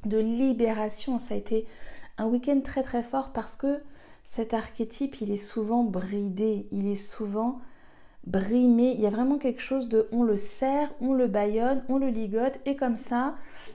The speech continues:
eh bien, on va plutôt utiliser les autres archétypes qui sont peut-être un peu plus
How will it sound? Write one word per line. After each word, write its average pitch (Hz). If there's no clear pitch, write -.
eh 226
bien, 247
on 233
va 226
plutôt 285
utiliser 247
les 233
autres 254
archétypes 226
qui 226
sont 226
peut-être 240
un 214
peu 220
plus 226